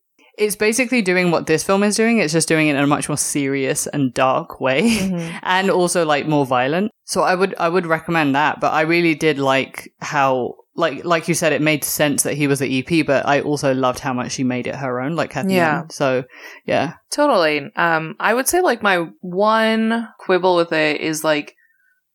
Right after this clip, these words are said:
Speaker 2: I don't quite like, uh, the tonal shift that occurs towards the end of the film, like, after the climax. It kind of changes the film in a way that I think it doesn't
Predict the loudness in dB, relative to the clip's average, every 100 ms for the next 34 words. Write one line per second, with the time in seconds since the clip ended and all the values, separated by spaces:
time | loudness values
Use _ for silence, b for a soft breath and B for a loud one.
0 | _ -2 2 2 0 -2 0 2 2 0
1 | -4 _ -8 -2 -2 0 0 0 -4 -14
2 | -8 0 2 4 2 2 -2 -2 -2 0
3 | 0 0 -2 0 -2 0 -2 -6 -2 0
4 | 0 0 -2 -4 -6 -4 -4 -2 0 0
5 | 0 0 2 2 2 0 -2 -2 -2 -2
6 | -6 -2 0 2 2 2 0 -4 -6 -6
7 | B B B B _ 0 4 2 0 _
8 | _ -4 0 2 0 0 -2 0 0 0
9 | 0 2 4 4 0 -4 -10 -14 _ 0
10 | 2 4 2 2 2 0 0 -4 -4 -8
11 | -8 -8 -2 -2 -2 -6